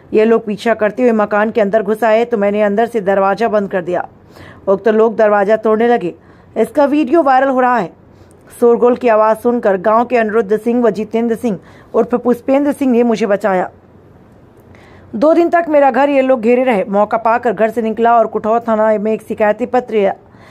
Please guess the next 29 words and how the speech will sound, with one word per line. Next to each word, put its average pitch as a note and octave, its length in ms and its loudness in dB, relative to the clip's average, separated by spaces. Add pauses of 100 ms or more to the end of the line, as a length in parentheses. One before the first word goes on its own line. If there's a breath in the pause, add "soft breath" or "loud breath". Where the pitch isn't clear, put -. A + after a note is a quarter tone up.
(200 loud breath)
जिसमें B3 260 0
बड़ी D4 180 2
मुश्किल D4+ 360 0
से D4+ 120 -2
अभियुक्तों B3+ 360 0
के B3+ 80 -6
खिलाफ B3 380 0
कुठौर A3 340 -2
थाना A3 200 0
में A#3+ 180 0
चार A3 260 0
सौ A3 180 -4
बावन, G3+ 360 0 (420 loud breath)
तीन B3+ 180 0
सौ C4 140 0
तेईस, B3 360 0
पाँच A3 260 0
सौ A3 80 -6
चार, A3+ 280 0
पाँच G#3 280 -2
सौ G3+ 60 -10
छह, A3 260 -2
चार G#3+ 220 -2
सौ G3+ 140 -10
सत्ताईस G#3+ 500 -2
में A3 120 -2
मुकदमा G#3+ 380 0
पंजीकृत A3 460 -4
किया। G3+ 220 -2